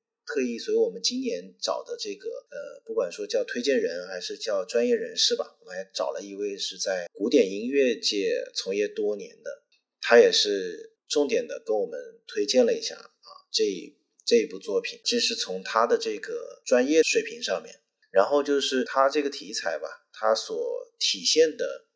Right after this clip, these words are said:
啊，这样一种价值观或者关怀吧，我们觉得作为一个音乐作品来讲，还是挺可贵的一种，一种关怀。然后在往年的话，我们，呃，音乐不是每一年都有的嘛，呃，最近一次应该是两三年前，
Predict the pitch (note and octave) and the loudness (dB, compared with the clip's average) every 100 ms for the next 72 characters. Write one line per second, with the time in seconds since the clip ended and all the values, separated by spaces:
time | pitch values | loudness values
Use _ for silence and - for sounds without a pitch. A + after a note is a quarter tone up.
0 | _ - - _ _ _ _ _ - B2 | _ -20 -20 _ _ _ _ _ -4 2
1 | A2+ A2+ A2 G#2+ F#2+ D#2+ - _ _ - | 4 2 -4 -8 -8 -10 -18 _ _ 0
2 | A#2 A2+ G#2 G2+ G#2+ G#2 A2 A#2 - A2 | 2 4 2 2 4 4 2 0 0 4
3 | A2+ B2 B2+ - - - F2 F2+ F#2 F2 | 6 6 2 -4 -6 -12 -12 -6 -4 2
4 | F#2 F2 E2+ D2+ A#2 A2+ G#2+ A2+ A2 B2 | 4 4 0 -2 0 2 0 -4 0 0
5 | C3 C3 C3 B2 E2+ E2+ F2+ D2+ - F2+ | 0 0 -2 -2 -6 -6 -6 -8 -6 -4
6 | - A2+ - A#3 B3 F#2+ B2 C#3+ - E2 | 0 0 0 0 4 4 8 8 6 0
7 | F2 - - - _ _ A2+ A2 G2 D#2+ | -6 -12 -14 -18 _ _ -8 0 2 2
8 | - G2+ G#2 - - - _ _ _ - | 6 6 6 0 -4 -6 _ _ _ 4
9 | G#2+ D#3+ D#3 E3+ D#3+ C#3+ - G#2+ F2+ E2 | 8 10 10 10 8 6 6 6 6 0
10 | E2+ A#2 D3 B2+ G#2+ F#2 D#2+ F2+ A2 B2 | 2 4 8 8 6 0 0 0 0 -4
11 | - _ - F#2+ F#2 C3+ F3 F3 - - | -8 _ 4 6 8 6 10 10 8 0
12 | C3+ F2+ A2+ B2 C#3 C#3 A2 F#2+ - - | 0 2 2 4 4 4 2 0 -12 -14
13 | - E2 - - F#3 - G3+ B2 - A#2 | -2 0 0 -2 -2 -2 -2 -2 -4 -2
14 | A#2 A2+ A#2 A2 E2 E2+ B2 A2 F#2+ F#2 | 2 2 2 -2 -2 0 0 2 0 -4
15 | - | -8